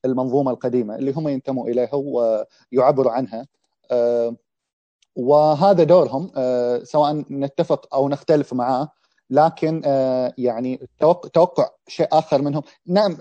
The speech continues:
يعني الدين لم يكن في جميع لحظاته محافظة، حتى يعني مثلًا لو، آه، ننظر للإسلام، هو بدأ كحركة تغييرية، لكن لما خلاص يستقر في المجتمع يبدأ يصير هو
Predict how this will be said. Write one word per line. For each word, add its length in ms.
يعني 260
الدين 320
لم 140
يكن 240
في 180
جميع 380
لحظاته 680
محافظة، 420
حتى 220
يعني 160
مثلًا 260
لو، 300
آه، 320
ننظر 300
للإسلام، 540
هو 240
بدأ 240
كحركة 560
تغييرية، 640
لكن 360
لما 420
خلاص 440
يستقر 540
في 80
المجتمع 560
يبدأ 260
يصير 280
هو 280